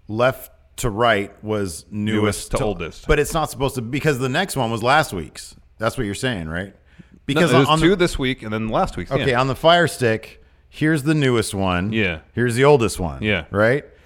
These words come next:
Speaker 1: But this one right here, should have, these should have been flipped.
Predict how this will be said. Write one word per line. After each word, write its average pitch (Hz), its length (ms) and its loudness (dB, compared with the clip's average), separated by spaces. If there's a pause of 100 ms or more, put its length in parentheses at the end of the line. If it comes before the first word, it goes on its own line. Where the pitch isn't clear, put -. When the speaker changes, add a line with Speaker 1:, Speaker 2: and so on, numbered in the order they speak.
(260)
Speaker 1:
But 117 240 0
this 170 200 0
one 151 160 2
right 123 240 2
here, 110 640 0 (440)
should 165 240 0
have, 127 300 -2
these 139 200 0
should 151 160 0
have 131 80 0
been 123 140 0
flipped. - 640 -4